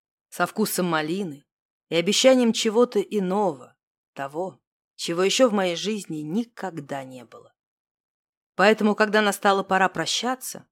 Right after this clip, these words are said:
в очередной раз, я, не задумываясь, предложил Алене поехать со мной. Это не было каким-то спонтанным решением.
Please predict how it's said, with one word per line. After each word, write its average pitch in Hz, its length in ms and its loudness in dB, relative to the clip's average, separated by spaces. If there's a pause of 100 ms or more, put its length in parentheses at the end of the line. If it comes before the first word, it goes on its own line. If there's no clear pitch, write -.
(140)
в 156 100 -6
очередной 170 480 0
раз, 135 320 -4 (320)
я, 214 200 8
не 254 120 8
задумываясь, 214 720 4
предложил 165 560 -4
Алене 196 380 0
поехать 156 480 -10
со - 100 -10
мной. 127 340 -18 (1120)
Это 170 200 -2
не 240 160 6
было 262 180 6
каким-то 247 380 2
спонтанным 240 560 0
решением. 180 500 -8